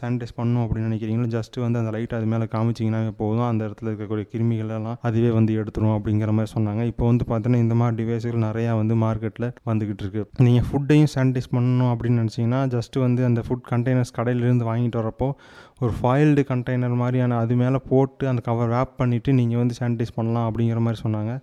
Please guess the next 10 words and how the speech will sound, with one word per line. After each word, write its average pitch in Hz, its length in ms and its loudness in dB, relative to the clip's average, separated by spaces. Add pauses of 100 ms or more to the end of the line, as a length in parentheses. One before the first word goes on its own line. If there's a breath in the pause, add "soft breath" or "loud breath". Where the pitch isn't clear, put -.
அடுத்ததா 135 280 4
நம்ம 131 280 6
பார்க்கக்கூடிய 113 840 2
நியூஸ் 117 260 -2
என்ன 113 280 2
அப்படின்னு 107 260 0
வந்து 101 120 -4
பாத்தீங்கன்னா, 113 540 -2 (120)
Flipkart 147 520 6
வந்து 127 80 -2